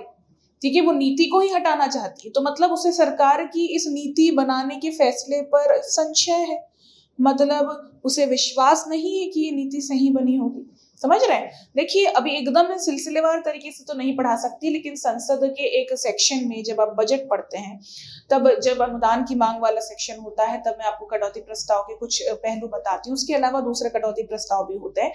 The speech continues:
तो मैं example वहीं से ले रही हूँ कि मान लीजिए कोई budget के किसी मद पे कुछ पैसों के लिए नीतिगत प्रस्ताव आ गया,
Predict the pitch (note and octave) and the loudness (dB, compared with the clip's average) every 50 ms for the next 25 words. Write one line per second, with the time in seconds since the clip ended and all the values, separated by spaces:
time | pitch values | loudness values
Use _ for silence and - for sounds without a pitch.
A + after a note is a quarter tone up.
0 | - - - - - _ - D4 D4+ D4 D#4+ D#4+ E4 - - A#3+ A3 A#3+ A#3+ A3+ | -8 -14 -20 -20 -16 _ -2 -2 0 0 -2 -4 -2 -2 -4 -4 -2 0 0 2
1 | A#3 B3+ C4+ C4 A3+ G#3+ A3 A#3 A#3+ - A#3 G3+ F#3+ F#3+ F#3+ F#3 F#3 G#3 A#3+ C#4+ | 2 2 2 2 0 -2 -2 -4 -4 -4 -4 -2 -2 -2 0 0 0 0 -2 -2
2 | D#4+ - D4 B3 A3 G#3 G#3+ A3 A3 A3+ A3+ B3 A#3+ B3+ B3 A#3+ G#3+ G3+ G3 G3 | -4 -2 0 0 2 0 0 -2 -4 -6 -6 -6 -2 -2 -2 0 2 2 2 2
3 | A3 A3 A3 A3+ A#3 - - A3+ A3+ - - A#3 A3+ - A3+ G#3+ G#3+ G#3 G#3+ G#3+ | 2 0 -4 -6 -10 -12 -14 -16 -20 -18 -16 -14 -12 -10 -8 -6 -2 0 0 0
4 | G#3+ A3+ A3 A3+ A3+ A3+ A3+ A#3 A3+ - - - G3+ G3+ G3 - A3+ A3 A3+ A3+ | 0 -2 -2 -2 -4 -2 -2 -4 -6 -6 -6 -4 -4 -4 -4 -6 -8 -8 -8 -8
5 | A3+ A#3 A3+ G#3+ G#3 G#3+ - G#3+ A3+ A3+ - - G#3+ - - - A3+ A3 G#3+ G#3 | -8 -8 -8 -8 -10 -12 -8 -6 -6 -6 -6 -8 -12 -6 -2 0 0 2 0 0
6 | - - C4 E4 | 2 4 6 6